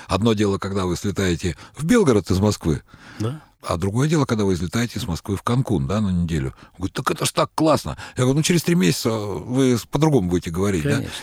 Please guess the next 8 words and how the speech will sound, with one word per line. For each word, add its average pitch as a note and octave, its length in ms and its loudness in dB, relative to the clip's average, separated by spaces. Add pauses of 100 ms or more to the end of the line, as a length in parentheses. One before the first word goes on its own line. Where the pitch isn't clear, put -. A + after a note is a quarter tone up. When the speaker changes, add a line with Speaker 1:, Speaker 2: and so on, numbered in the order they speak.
(260)
Speaker 1:
«А - 80 -8
какая C#3+ 300 2
мечта?» G#2+ 320 -2
Я F2 60 -2
говорю: E2 260 -2
«Бабушек F2+ 640 -2 (180)
из - 100 0
Москвы G2 560 0